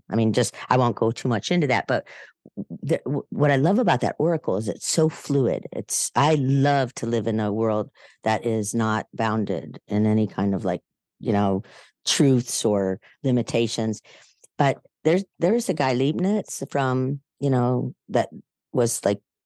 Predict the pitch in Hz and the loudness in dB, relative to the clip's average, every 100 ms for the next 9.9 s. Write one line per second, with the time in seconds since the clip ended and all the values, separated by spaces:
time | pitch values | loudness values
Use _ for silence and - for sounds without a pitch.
0 | _ - 107 120 127 - 135 123 120 107 | _ -10 0 2 2 0 0 2 2 0
1 | 110 - - - 110 151 143 139 - 110 | 0 -2 -4 -2 -2 2 2 0 -2 0
2 | 120 - 127 127 131 - - - - - | 0 -2 -4 0 0 -2 -10 -20 -20 -20
3 | _ _ - 131 - - - - - - | _ _ -2 -2 -2 -10 -18 -18 -20 -10
4 | - 214 233 226 185 151 131 107 - 117 | 0 2 4 2 2 2 2 -2 -2 -2
5 | 175 - 170 131 123 - 160 175 139 117 | -2 -2 0 0 0 0 0 0 0 0
6 | 123 139 _ - - - 139 143 139 202 | 0 -4 _ -20 -14 -2 0 4 2 0
7 | 170 143 139 143 139 139 - - 139 120 | 0 -2 -2 -2 0 0 -4 -4 -2 -2
8 | - 117 - - 120 - - 117 - 107 | -4 -4 -4 -2 -4 -4 -2 -2 0 2
9 | 131 156 127 104 - 135 98 92 | 4 4 2 0 -2 -2 0 -2